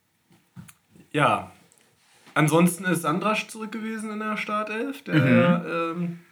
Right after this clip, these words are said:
Speaker 1: verletzt, äh, ausgesetzt hatte in Hoffenheim. Und, äh, es ist Aronson ist reingerückt für Volland und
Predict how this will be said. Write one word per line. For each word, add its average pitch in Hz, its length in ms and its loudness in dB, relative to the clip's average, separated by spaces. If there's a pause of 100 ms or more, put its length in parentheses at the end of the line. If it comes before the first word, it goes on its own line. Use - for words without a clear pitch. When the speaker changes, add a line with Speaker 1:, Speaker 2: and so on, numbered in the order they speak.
(720)
Speaker 1:
verletzt, 156 580 -2
äh, 156 60 -2
ausgesetzt 175 720 -4
hatte 185 220 -4
in 175 160 0
Hoffenheim. 180 520 2
Und, 170 580 4
äh, 160 260 2
es 151 140 -6
ist 143 140 -14
Aronson 185 440 -2
ist 170 180 -6
reingerückt 170 440 0
für 165 160 -8
Volland 175 640 2
und 156 460 0